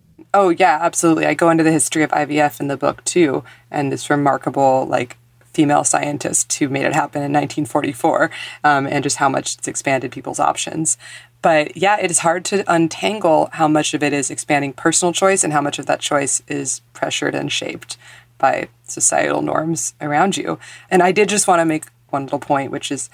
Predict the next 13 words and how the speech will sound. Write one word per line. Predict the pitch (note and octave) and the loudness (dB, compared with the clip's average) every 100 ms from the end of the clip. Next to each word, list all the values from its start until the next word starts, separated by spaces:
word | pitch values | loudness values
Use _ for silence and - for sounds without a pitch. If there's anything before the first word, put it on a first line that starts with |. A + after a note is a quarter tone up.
| - - _ | -20 -20 _
the | D#3+ | 0
scientists | E3+ D#3 D#3+ | 2 2 2
working | D#3 D3 D3+ | 0 0 0
on | D3 | 2
the | C#3 | 2
artificial | C#3+ C#3 C3+ C#3+ | 0 -2 -2 -2
ovarian | C3+ C3+ C3+ C3+ C3+ B2+ | -2 -2 -2 -2 -6 -8
technology, | C3+ - C3+ D3+ - G3 F#3 - - | -12 -2 -2 0 0 0 0 -8 -6
um, | - C3+ | -2 -2
it's | D3 | -2
supposed | - - C4 - | -2 0 0 0
to | E3 | -4
extend | - - D3+ C#3+ C#3 | -4 -2 0 0 -4